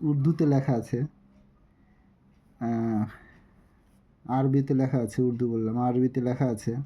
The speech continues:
তো এখানে লেখা আছে, "ইয়া দাইমাল ইজি অল বাকাই ইয়া জাল জালালি অল জুদি অল আতাই, ইয়া উদুদু ইয়া জাল মার্সিদি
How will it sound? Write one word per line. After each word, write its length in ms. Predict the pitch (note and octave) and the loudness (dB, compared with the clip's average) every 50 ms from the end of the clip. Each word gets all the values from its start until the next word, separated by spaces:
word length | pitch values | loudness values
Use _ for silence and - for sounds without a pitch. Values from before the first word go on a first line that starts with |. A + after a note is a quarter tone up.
| - _ _ _ _ - - - - - - - - _ _ _ _ _ _ _ _ _ _ _ _ _ _ _ _ - | -10 _ _ _ _ -20 -20 -20 -20 -20 -20 -20 -20 _ _ _ _ _ _ _ _ _ _ _ _ _ _ _ _ -4
তো 120 | - C#3+ | -2 -2
এখানে 260 | D3 C#3+ E3 D#3+ D#3+ D3 | 0 2 2 2 2 2
লেখা 240 | C#3 C#3+ D3 E3+ | 2 2 2 2
আছে, 400 | D#3 D3 - - - C#3+ C#3 D#3+ F3+ - _ _ _ _ _ _ - _ _ _ _ - | 0 0 -2 -2 0 0 2 0 -2 -4 _ _ _ _ _ _ -20 _ _ _ _ -2
"ইয়া 360 | C3 C#3 D3+ D3+ D3+ D3+ D3+ | 0 2 4 4 4 4 4
দাইমাল 680 | D3 C#3 C#3 C3+ C#3+ D3 D3 C#3+ C#3 C#3+ C#3+ C#3+ C#3+ D#3 - _ - | 4 4 4 4 6 6 6 6 6 6 4 4 2 0 -2 _ -2
ইজি 440 | C#3+ C#3+ C#3 C3 C3+ D#3 D3 C#3 - - | 0 0 0 0 0 2 0 0 0 0
অল 400 | C3 C#3 C#3 C3 C3 C3+ C3+ C3 | 0 0 2 2 4 4 2 2
বাকাই 480 | C3 C3 B2+ C3 - C3+ C3+ C3+ C3+ - | 2 0 0 0 2 2 4 4 2 2
ইয়া 380 | C3 C3+ C3 C3 C3 C3+ D3+ D#3+ - _ _ - - | 0 0 2 2 0 0 -2 -4 -8 _ _ -10 -4
জাল 240 | B2+ C3+ C3 C3 C3 | -2 0 2 2 2
জালালি 600 | B2+ C3+ C3 C3 C3 C3 C3 B2+ C3+ C#3 C#3+ D#3+ - _ - | 2 2 2 2 2 2 2 2 2 2 2 0 -4 _ -8
অল 220 | A2+ A#2+ B2+ C3 | -4 0 0 0
জুদি 400 | B2 A#2+ C3 C3+ B2+ C3 C#3 C#3 | 0 2 0 0 2 2 0 2
অল 160 | C#3 C3+ B2+ - - | 2 0 -2 -2 -4
আতাই, 500 | B2 B2+ - C3+ C3 C3+ C3+ C3+ D#3 F3+ - _ _ _ _ _ _ _ _ _ _ _ _ - | -8 -6 -2 0 2 2 2 0 0 -4 -8 _ _ _ _ _ _ _ _ _ _ _ _ -2
ইয়া 380 | B2+ C3 C#3+ C#3+ C#3+ D3 D3 - | 0 2 2 4 2 2 0 0
উদুদু 480 | - D3+ D3 E3 F3+ D#3 C3+ B2+ A#2 G#2+ - _ - | 0 0 2 4 2 2 4 2 0 -2 -6 _ -4
ইয়া 220 | - C3 C#3+ C#3+ C#3+ | -2 0 2 2 2
জাল 380 | C#3 C3+ C#3 C3 C3 B2+ C3+ | 4 4 4 4 2 2 2
মার্সিদি 720 | C#3 C3 C3 C3+ C3 B2+ - - F#3 F3 D3+ C3 B2+ A2 | 2 4 4 4 2 2 2 2 2 4 4 4 2 2